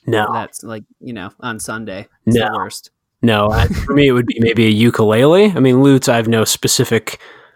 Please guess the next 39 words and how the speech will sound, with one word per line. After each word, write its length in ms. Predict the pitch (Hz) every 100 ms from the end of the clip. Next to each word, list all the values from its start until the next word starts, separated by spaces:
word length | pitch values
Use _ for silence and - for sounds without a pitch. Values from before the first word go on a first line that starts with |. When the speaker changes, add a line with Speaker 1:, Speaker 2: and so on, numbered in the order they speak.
| -
Speaker 1:
I 60 |
have 80 | 110
no 80 | 110
specific 480 | 104 - - 117 107
qualm 360 | - 117 113
with 120 | 110 113
a 60 |
lute, 420 | 110 113 110 101 -
but 140 | 123 120
maybe 280 | 175 233
I, 180 | 175 190
you 260 | 175 139 127
know, 300 | 110 107 - _ - - -
I 80 | 160
could 140 | 170
see 160 | - 170
being 200 | 156 151
intrigued 440 | 127 - 135 135
by 160 | 135 135
a 20 |
ukulele 640 | 131 131 135 135 131 135
when 100 | 131
I 80 | 127
was 140 | 127 117
really 200 | 131 127
drunk, 540 | 120 123 131 139 - -
and 120 | 123
then 220 | 120 117 113
in 120 | 113
the 40 |
morning 420 | 113 113 113 117 117
thinking, 480 | 117 110 110 107 - _ - - _ -
"I 140 | -
didn't 140 | 139 107
really 220 | 107 107
care 180 | - 113
about 240 | 110 113
that 200 | - 117 120
ukulele." 680 | 120 120 123 131 139 147